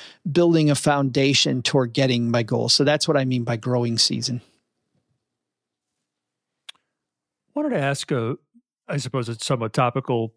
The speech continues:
Speaker 2: question, which is on inflation. I-, inflation is another hot button issue this year. What's the best way, in your opinion, for investors to protect their portfolios against inflation?
Speaker 1: Yeah, Jeffrey, inflation's the thing. I didn't, <laughs> I didn't see that.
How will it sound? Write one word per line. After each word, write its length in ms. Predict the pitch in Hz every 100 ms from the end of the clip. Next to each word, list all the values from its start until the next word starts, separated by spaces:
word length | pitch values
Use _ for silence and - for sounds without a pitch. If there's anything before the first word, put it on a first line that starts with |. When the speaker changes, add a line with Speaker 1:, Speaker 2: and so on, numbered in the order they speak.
| _ _
Speaker 2:
question, 500 | - 120 - 143 131
which 140 | 120
is 120 | 127 123
on 140 | 117
inflation. 840 | 110 104 120 117 - 113 110 113 -
I-, 120 | 175 -
inflation 840 | 139 - 139 127 143 123 113 107 _ _ _ _
is 80 | -
another 320 | 156 139 131
hot 200 | 131 127
button 240 | - 123 120
issue 240 | 117 131
this 320 | 117 110 -
year. 200 | 127 127 -
What's 220 | 196 -
the 80 | 320
best 280 | 170 151 -
way, 200 | 139 131
in 80 | 120
your 140 | 120
opinion, 320 | 113 131 117
for 160 | - 120
investors 460 | 113 110 - 120 -
to 100 | -
protect 280 | - 117
their 120 | 120 117
portfolios 760 | 117 110 123 117 110 107 - - _ _ _ _
against 400 | 143 123 123 -
inflation? 600 | 110 - 101 92 101 101 _ _ _ _ _ _ _ _ _ _ _
Speaker 1:
Yeah, 160 | - 151
Jeffrey, 360 | 143 190 190 190
inflation's 420 | 151 202 202 170
the 80 | 160
thing. 320 | 170 202 254
I 80 | 156
didn't, 400 | 185 147 - -
<laughs> 60 | -
I 60 |
didn't 220 | 185 165
see 200 | 175 202
that. 280 | 151 123 -